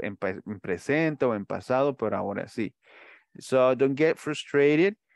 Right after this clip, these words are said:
You just need to practice a little bit more and that's it. Okay.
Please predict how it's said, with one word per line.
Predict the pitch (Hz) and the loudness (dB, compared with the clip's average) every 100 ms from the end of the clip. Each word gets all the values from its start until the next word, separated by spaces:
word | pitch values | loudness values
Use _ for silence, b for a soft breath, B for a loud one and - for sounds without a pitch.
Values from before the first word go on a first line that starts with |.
| _ - | _ -8
You | 127 | -6
just | 139 143 | -6 -6
need | 139 | -6
to | 139 | -8
practice | - 127 123 127 123 | -2 0 -2 -4 -2
a | 107 | 0
little | 101 104 | 0 -2
bit | 92 101 | -4 -6
more | 110 139 | -2 0
and | 131 104 | 0 0
that's | 98 95 - - | 0 -2 -4 -2
it. | 101 - - - - - _ _ _ _ | -2 -2 -8 -18 -16 -20 _ _ _ _
Okay. | 127 123 151 | -4 -2 -4